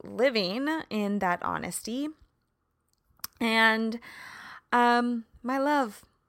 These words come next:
my mister, he had a big birthday. Well, actually, his birthday <laughs> isn't until September fifth. But in order to,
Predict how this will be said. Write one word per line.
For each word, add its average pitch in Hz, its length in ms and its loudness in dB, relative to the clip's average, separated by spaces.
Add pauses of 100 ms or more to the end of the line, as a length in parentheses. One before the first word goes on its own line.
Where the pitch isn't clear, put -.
(180)
my 240 180 4
mister, 190 580 0 (720)
he 262 600 0
had 214 200 -2
a 202 60 -2
big 277 320 -4
birthday. 190 760 4 (360)
Well, 233 140 10
actually, 247 580 4
his 233 200 -2
birthday 240 500 2
<laughs> - 20 6
isn't 254 460 0
until 214 420 -2
September 196 540 -2
fifth. 190 380 2 (600)
But 220 540 10 (100)
in 220 140 -2
order 269 380 0
to, 214 640 2